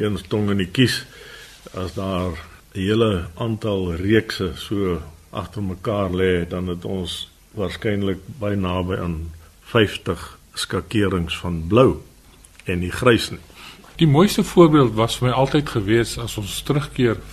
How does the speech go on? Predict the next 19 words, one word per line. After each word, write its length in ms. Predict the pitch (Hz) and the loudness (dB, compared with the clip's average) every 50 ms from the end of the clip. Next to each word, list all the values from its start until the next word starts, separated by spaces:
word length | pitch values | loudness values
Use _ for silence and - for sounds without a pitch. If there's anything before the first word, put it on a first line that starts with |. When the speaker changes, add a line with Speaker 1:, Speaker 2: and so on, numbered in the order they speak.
| - - | -6 -4
Speaker 2:
van 100 | 113 104 | -2 0
die 100 | 110 110 | 0 0
Namibiese 600 | 104 104 98 104 104 110 127 131 120 - - - - | 0 0 2 2 0 2 2 0 0 0 -4 -6 -4
kus 300 | - - 135 - - - | 0 0 0 0 -2 -6
en 100 | - 101 | -8 -8
ons 200 | 104 98 - - | -10 -10 -12 -10
kom 220 | - - 113 110 101 - | -6 -4 -4 -4 -4 -8
terug 260 | - 127 127 123 - | -4 -4 -4 -4 -4
Stellenbosch 600 | - - - 123 135 151 139 113 104 101 - - | -6 -2 0 2 2 2 2 2 0 0 -2 -2
toe. 140 | - 101 90 90 - - - - - - - - - _ _ | -4 -6 -6 -6 -10 -20 -20 -20 -20 -20 -20 -20 -20 _ _
Daar 540 | - 101 95 107 117 123 123 117 110 110 - - - - _ _ _ - | -6 -4 0 0 2 2 2 2 0 -2 -4 -8 -14 -20 _ _ _ -4
buite 420 | - 120 135 135 131 - 135 120 - | 0 2 2 2 2 0 -2 0 0
Isakos, 640 | - 160 - - 151 131 - - 113 98 87 - - | -2 -2 0 2 0 0 2 0 0 0 0 -4 -10
as 120 | 123 - | -10 -6
mens 180 | - 113 104 - | -6 -6 -4 -4
na 100 | 117 110 | -4 -2
die 100 | 107 107 | -2 -2
binneland 520 | 101 101 113 127 143 139 131 117 104 98 | -2 0 0 2 2 2 2 0 -2 -2
kyk, 200 | - - 107 92 | -4 -6 -6 -6